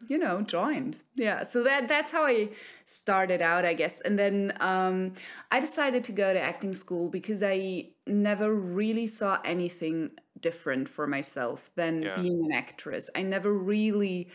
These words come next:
Speaker 1: fell in love with anything else. I thought about, you know, studying, like, the mind or,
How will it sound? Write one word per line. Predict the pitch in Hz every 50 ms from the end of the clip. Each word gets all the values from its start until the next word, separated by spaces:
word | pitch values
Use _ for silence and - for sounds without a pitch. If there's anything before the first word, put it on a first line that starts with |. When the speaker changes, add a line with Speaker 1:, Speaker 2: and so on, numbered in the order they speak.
| - - - - - _
Speaker 1:
fell | _ - - 208 202 196
in | 190 190 185
love | 175 175 170 170 170 165
with | 180 175 180
anything | 120 151 175 180 180 - 185 180 202
else. | 220 233 233 233 220 220 -
I | - 113 175 190 190 190 190
thought | 190 - - 277 285 294 277
about, | 254 214 220 233 226 226 226 226 226 226
you | 285 320
know, | 285 262 247 247 247 247 254
studying, | 247 - - - - 180 165 165 170 170 175 175 170 170 175 175 170 165
like, | 165 160 160 156 - _
the | 170
mind | 165 160 160 160 160 160 165 165 165 165 165 160 165 165 160
or, | - - 151 156 156 165